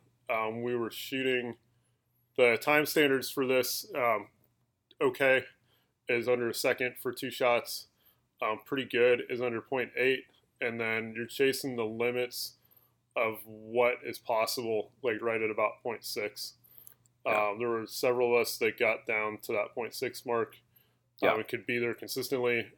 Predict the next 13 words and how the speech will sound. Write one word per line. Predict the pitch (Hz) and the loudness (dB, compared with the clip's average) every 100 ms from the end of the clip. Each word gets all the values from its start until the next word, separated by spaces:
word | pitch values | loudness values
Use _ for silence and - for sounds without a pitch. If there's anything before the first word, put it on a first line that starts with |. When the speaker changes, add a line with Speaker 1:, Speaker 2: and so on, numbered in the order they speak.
| - | -6
Speaker 1:
Um, | 110 107 131 | -6 -6 -2
everybody | 123 123 120 113 | 2 2 2 0
was | 110 - | -4 -4
chasing, | 113 110 - 110 | -4 -4 -6 -4
like, | 104 98 | -4 -4
about | 120 110 104 - | -4 -2 -2 -4
point | - 107 104 | -8 -8 -8
seven | - - 104 104 | -8 -4 -4 -4
eight, | 104 104 - - | -4 -6 -8 -12
point | 113 - | -10 -12
seven | - - 104 101 | -10 -8 -8 -10
nine. | 101 104 101 _ - | -10 -10 -10 _ -2
Speaker 2:
Yeah. | 87 | -2